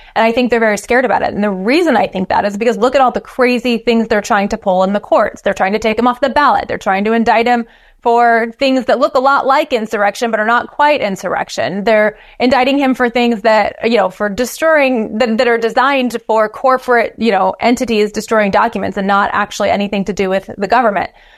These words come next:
Um, they're indicting him on the document scandal that he actually had a right to those documents when Joe Biden didn't, and then they're letting Joe Biden go. I mean, they're so outlandishly, uh,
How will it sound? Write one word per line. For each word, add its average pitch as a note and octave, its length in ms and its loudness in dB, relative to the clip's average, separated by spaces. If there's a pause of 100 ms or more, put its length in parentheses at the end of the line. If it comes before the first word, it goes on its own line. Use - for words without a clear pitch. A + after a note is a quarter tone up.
(160)
Um, F#3+ 200 0
they're A3 140 2
indicting A3 360 2
him G#3 260 0
on G3 560 0 (200)
the G3 460 2
document A#3+ 560 0
scandal F#3+ 300 -2
that G3 160 -4
he A3+ 120 0
actually A3 360 -2
had F#3+ 260 2
a F#3 60 0
right A3 280 0
to - 120 -18
those F#3+ 140 -2
documents F#3+ 460 -2
when G3+ 140 -2
Joe G3+ 160 2
Biden G3 420 0
didn't, G#3+ 360 0
and F#3 100 -4
then F#3+ 120 0
they're G3 100 2
letting F#3+ 260 0
Joe G3 140 2
Biden F#3+ 160 0
go. A#3+ 80 2
I - 80 2
mean, C4 180 0 (300)
they're C#4+ 100 2
so D#4+ 640 0 (360)
outlandishly, A3+ 1500 0
uh, G3+ 220 0